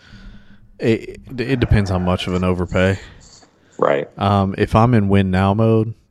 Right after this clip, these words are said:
Speaker 1: it has to be a large overpay.
Speaker 2: Okay.
Speaker 1: Um, a-, and in your case, in your trade specifically,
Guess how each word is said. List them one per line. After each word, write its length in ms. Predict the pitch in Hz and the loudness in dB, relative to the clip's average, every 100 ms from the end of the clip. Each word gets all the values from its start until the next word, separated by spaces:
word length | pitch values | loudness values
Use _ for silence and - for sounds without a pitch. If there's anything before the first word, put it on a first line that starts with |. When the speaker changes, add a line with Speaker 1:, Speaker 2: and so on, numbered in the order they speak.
| _ | _
Speaker 1:
it 180 | 98 95 | -4 -4
has 300 | 92 95 90 | -2 -4 -4
to 80 | - | -6
be 160 | 92 87 | -2 -2
a 180 | 90 85 | -2 -6
large 460 | - 90 87 90 101 | -4 0 0 0 -2
overpay. 540 | 90 90 - 87 90 - _ _ _ _ _ _ _ - | -4 -4 -4 -4 -4 -8 _ _ _ _ _ _ _ -6
Speaker 2:
Okay. 240 | - 71 - _ _ - | -4 -6 -10 _ _ -8
Speaker 1:
Um, 500 | 92 85 85 85 104 _ _ _ _ _ _ | -6 -4 -6 -8 -14 _ _ _ _ _ _
a-, 180 | 104 95 - | -6 -6 -4
and 160 | 101 | -4
in 200 | 107 107 | -4 -4
your 140 | 104 107 | -2 -2
case, 320 | - 104 - | -2 -2 -2
in 60 | 101 | -4
your 120 | 101 | -4
trade 280 | - 104 95 | -2 -2 -2
specifically, 800 | - - 101 107 - 101 98 | -8 -6 -6 -8 -6 -4 -4